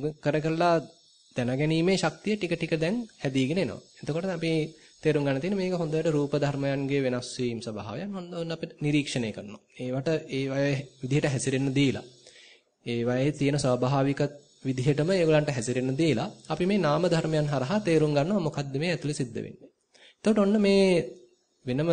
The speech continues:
තියෙනවා නා-, රූප ධර්ම කොටාසයක්, වෙනම තියෙනවා නාම ධර්ම කොටසක්. ඒ නාම ධර්ම තුලින් අපි මේ රූප ධර්මයන් තේරුම් ගන්නවා. රූප ධර්මයන්ට මුකුත්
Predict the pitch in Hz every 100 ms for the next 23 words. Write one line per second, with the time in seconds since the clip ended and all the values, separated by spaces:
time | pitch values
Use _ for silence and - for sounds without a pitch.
0 | 165 165 160 151 139 117 113 - - -
1 | 131 175 165 156 147 120 - 110 104 101
2 | 135 - _ - - 147 156 156 170 202
3 | 160 160 151 139 127 110 95 123 165 -
4 | 175 165 170 196 160 151 135 131 165 208
5 | 170 170 170 139 135 131 127 160 185 160
6 | 131 110 101 - - _ _ _ _ _
7 | _ _ - 151 170 175 175 185 185 185
8 | 202 180 160 180